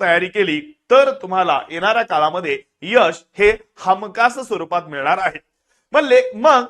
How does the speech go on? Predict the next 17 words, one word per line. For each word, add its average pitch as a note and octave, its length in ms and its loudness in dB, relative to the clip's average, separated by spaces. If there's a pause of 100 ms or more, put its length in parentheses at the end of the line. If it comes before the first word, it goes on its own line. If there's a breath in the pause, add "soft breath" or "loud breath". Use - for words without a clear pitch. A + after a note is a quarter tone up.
(100)
याची A3+ 240 -4
सुरुवातीला C#4 560 2
जी C4 120 -6
होती A#3+ 300 -2
ती A3+ 140 -14
शारीरिक A#3 460 0
चाचणी A#3+ 280 -2
असते A#3 320 -4
आणि F3+ 220 -10
ही G#3+ 160 -10
शारीरिक A3 480 -2
चाचणी A3 300 -4
जी G3+ 100 -2
आहे E3+ 280 4
ती G3 500 -6 (200)
पन्नास B3+ 380 0 (100)
गुणांची A3+ 480 -4